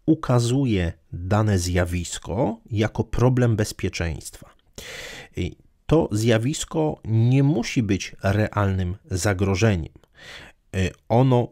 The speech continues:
ważne, że jest postrzegane jako zagrożenie. Y, i ukazując dane zjawisko jako problem bezpieczeństwa, y, aktor, no, często państwo, domaga się dla siebie specjalnych praw.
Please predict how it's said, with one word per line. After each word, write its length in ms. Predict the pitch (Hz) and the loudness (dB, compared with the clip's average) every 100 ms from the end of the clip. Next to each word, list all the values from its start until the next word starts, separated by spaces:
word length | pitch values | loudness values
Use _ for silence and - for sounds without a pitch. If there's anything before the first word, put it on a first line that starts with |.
| - | -4
ważne, 440 | 98 117 143 135 | 2 4 6 4
że 100 | 123 | 4
jest 220 | 123 - | 2 -2
postrzegane 920 | - 131 - - - 101 113 131 92 | -2 -2 -2 -4 0 2 2 2 2
jako 260 | 85 80 87 | 0 -2 -4
zagrożenie. 800 | 87 85 87 87 98 82 - - _ - - - - - 101 | -4 -2 -2 0 0 -2 -8 -18 _ -18 -16 -16 -18 -10 -8
Y, 100 | - | -4
i 160 | 110 - | -6 -2
ukazując 680 | 123 - 107 113 160 135 104 | -2 2 2 2 2 2 2
dane 240 | 107 104 | 2 2
zjawisko 580 | 98 104 95 95 - - | 2 2 0 -4 -6 -4
jako 220 | 87 - | -4 -4
problem 440 | 82 95 95 92 87 | -4 -4 -2 -2 -2
bezpieczeństwa, 1040 | 87 - 82 - 78 67 - 90 113 190 - - - - - - - | -6 -8 -8 -6 -6 -8 -10 -6 -4 -6 -10 -20 -18 -16 -18 -14 -6
y, 120 | 95 - | -6 0
aktor, 560 | 123 120 - - 76 - | 2 2 0 -6 -6 -2
no, 220 | 127 - - - - - - - | -2 -2 -6 -20 -20 -20 -20 -4
często 380 | - 139 143 120 | 4 4 4 0
państwo, 840 | - 131 104 92 - - 90 190 - - 107 | 4 4 4 0 -8 -4 -2 -2 -6 -10 -2
domaga 560 | 104 113 120 147 131 | 2 4 4 2 0
się 200 | 131 127 | -2 -2
dla 200 | 117 113 | 0 0
siebie 440 | 113 123 113 110 110 - | 0 -2 0 -2 -4 -8
specjalnych 1040 | - - 113 - 110 104 98 95 - - _ _ - | -8 -2 -2 0 2 4 2 0 -4 -14 _ _ -4
praw. 500 | 98 98 82 - | 0 0 0 -10